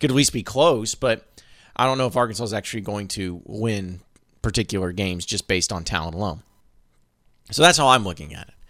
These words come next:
Eight wins, best case scenario. 'Cause I feel like there's four games on the schedule that you're not gonna win. You're not gonna beat Bama. I don't think you're gonna beat L S U. Those are the two big ones where it's like, might as well put L's next to 'em.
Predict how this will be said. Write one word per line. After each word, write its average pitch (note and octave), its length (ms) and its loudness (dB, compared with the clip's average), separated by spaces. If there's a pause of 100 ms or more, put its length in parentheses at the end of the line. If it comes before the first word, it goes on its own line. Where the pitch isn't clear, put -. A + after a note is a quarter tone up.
(480)
Eight F3 200 6
wins, C3+ 600 0 (680)
best C#3 220 4
case A2+ 220 2
scenario. E2 560 -2 (1080)
'Cause A#2+ 120 2
I D3+ 100 12
feel E3+ 160 4
like D3+ 140 6
there's A#2+ 160 0
four G3+ 320 4
games G2+ 520 -2 (380)
on B2 120 0
the B2 60 0
schedule A#2+ 360 4
that A2+ 220 4 (640)
you're C#3+ 200 0
not C3 160 6
gonna A#2 140 2
win. G2 200 -4
You're A#2+ 140 -4
not D#3+ 100 6
gonna E3 140 0
beat C#3+ 160 4
Bama. G2+ 380 0 (100)
I C3+ 100 6
don't F3 160 6
think C3+ 100 -2
you're B2 100 -2
gonna B2+ 120 0
beat A2 140 4
L G#2 160 4
S F2+ 160 -2
U. D#2+ 160 -6
Those A#2 240 2
are - 20 -6
the B2 80 -2
two B2 220 2
big B2 180 4
ones A2 240 -2
where A2+ 80 0
it's G#2 140 -2
like, - 360 2
might A#2 160 0
as A2 80 -2
well A2 100 0
put - 220 0
L's F#2+ 240 0
next - 260 -6
to D#2+ 120 -4
'em. - 140 -12